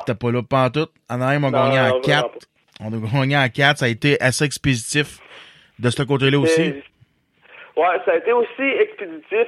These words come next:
Speaker 2: que les Blackhawks de Chicago. Euh, pour donner une idée, là, c'est, eux autres aussi, là, euh, Calgary n'ont jamais été dans le coup. Jamais, jamais, jamais. Je m'attendais à ça, mais je m'attendais pas en quatre. On dirait qu'ils gagnent un match à la maison. Mais non, euh,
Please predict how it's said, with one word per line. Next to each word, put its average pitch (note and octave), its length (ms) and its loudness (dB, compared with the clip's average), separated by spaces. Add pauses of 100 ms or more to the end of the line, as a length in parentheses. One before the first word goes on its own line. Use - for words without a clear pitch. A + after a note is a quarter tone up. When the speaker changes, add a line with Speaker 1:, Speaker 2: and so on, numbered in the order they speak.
(100)
Speaker 2:
que G3 60 4
les F3 140 4
Blackhawks E3+ 420 0
de D#3 80 2
Chicago. D#3 480 0 (140)
Euh, C3 760 2
pour C#3+ 80 -16
donner C#3+ 220 0
une D3+ 120 -4
idée, D#3+ 320 -2
là, G3 160 -2 (500)
c'est, C3+ 460 2
eux D3+ 80 0
autres E3 200 -2
aussi, G3 180 -6
là, F3 100 0
euh, D3 680 2
Calgary D#3 400 0
n'ont C#3+ 240 0
jamais E3+ 340 0
été D#3 140 -4
dans C#3+ 140 2
le C3+ 60 -8
coup. E3 220 -10 (460)
Jamais, E3 320 2
jamais, D3 260 2
jamais. D3+ 340 2
Je D3+ 60 -8
m'attendais G3 400 2
à G3 220 2
ça, G3+ 60 2 (120)
mais D3+ 500 2
je D3+ 40 -10
m'attendais E3 340 2
pas F3 260 0
en B2+ 40 -4
quatre. F3 260 2
On - 20 -8
dirait G3+ 240 0
qu'ils D#3+ 80 -12
gagnent F3+ 220 2
un D#3+ 100 2
match F3 200 0
à E3+ 80 -4
la D3+ 120 2
maison. D3 400 0 (440)
Mais C3 260 2
non, D#3 380 2
euh, C3+ 180 4